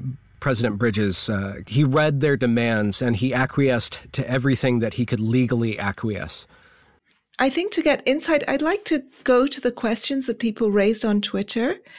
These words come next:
Speaker 2: and maybe we can take it from there, because I think some of those questions got quite close to the heart of what I'm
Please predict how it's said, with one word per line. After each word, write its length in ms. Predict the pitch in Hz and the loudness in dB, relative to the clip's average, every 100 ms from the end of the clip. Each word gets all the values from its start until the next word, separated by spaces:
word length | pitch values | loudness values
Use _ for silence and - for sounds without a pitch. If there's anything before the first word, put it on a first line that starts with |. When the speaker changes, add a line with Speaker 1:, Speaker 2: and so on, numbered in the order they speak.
| - - - _ - | -20 -20 -20 _ -2
Speaker 2:
and 320 | 233 220 226 - | 2 4 2 2
maybe 180 | 247 240 302 | 2 2 -2
we 100 | 294 | -4
can 180 | 285 277 | 0 0
take 260 | 247 240 233 | 2 2 0
it 80 | - | -2
from 240 | 247 220 | 0 2
there, 240 | 240 240 | 4 4
because 340 | 220 208 233 226 | 2 0 0 2
I 120 | 233 | 0
think 240 | 262 302 | 0 -2
some 160 | - 262 | 0 0
of 80 | 247 | 2
those 240 | 226 226 | 2 2
questions 920 | - 262 254 - - 214 208 208 - - - - _ _ _ - | 0 2 2 0 0 2 2 0 -6 -10 -20 -20 _ _ _ -2
got 260 | 262 240 - | 0 0 2
quite 260 | 277 262 | 2 2
close 320 | 262 214 240 240 | 2 4 4 2
to 120 | 247 | 0
the 120 | 214 | 0
heart 360 | 202 220 226 233 | 2 2 2 0
of 160 | 214 | -2
what 160 | 208 202 | 0 2
I'm 200 | 202 | 2